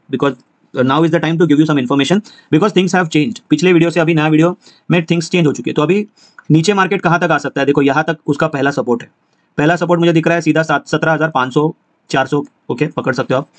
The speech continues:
क्यों दोस्तों? Because ये again psychological support है, right? And, uh, उसके बाद का ये वाला जो support है, यहाँ पे एक gap है, देखो ये box डाला है ना नीला, ये gap है जो pending है,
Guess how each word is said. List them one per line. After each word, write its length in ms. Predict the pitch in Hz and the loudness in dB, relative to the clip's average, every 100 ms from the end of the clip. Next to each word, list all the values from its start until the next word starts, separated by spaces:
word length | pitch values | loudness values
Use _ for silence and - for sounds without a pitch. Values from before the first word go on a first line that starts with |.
| - _ _ _ | -20 _ _ _
क्यों 180 | 175 202 - _ _ - | 0 0 -2 _ _ -2
दोस्तों? 280 | 151 156 175 | 0 2 0
Because 200 | 170 175 | 2 2
ये 60 | |
again 160 | 165 170 | 2 0
psychological 440 | 151 165 156 156 | 0 0 0 0
support 300 | 151 131 131 | 0 0 -2
है, 80 | 143 - _ | -2 -8 _
right? 220 | 135 170 - _ - _ 139 | -6 -6 -8 _ -20 _ -4
And, 300 | 156 170 160 | -2 0 2
uh, 360 | 165 160 - | 2 0 -2
उसके 200 | 143 180 | 0 0
बाद 260 | 156 156 160 | 2 0 0
का 200 | 156 - _ 139 | -2 -2 _ 2
ये 140 | 165 | 4
वाला 160 | 170 170 | 4 0
जो 80 | |
support 280 | 156 151 156 | -2 0 0
है, 40 | 151 | 0
यहाँ 120 | 143 | 0
पे 80 | 160 | -2
एक 120 | 135 | 0
gap 240 | 143 147 | -2 -2
है, 60 | 113 | -6
देखो 220 | - - _ _ _ - | -8 -14 _ _ _ -4
ये 80 | 139 | -2
box 260 | 139 156 151 | 2 0 0
डाला 160 | 165 | 0
है 40 | 214 | 0
ना 80 | |
नीला, 160 | 147 117 | 0 0
ये 180 | 127 160 | 2 0
gap 340 | 139 147 175 | 0 -2 0
है 80 | 165 | 0
जो 100 | 165 | 0
pending 340 | 151 135 156 | 0 0 0
है, 100 | 123 | 0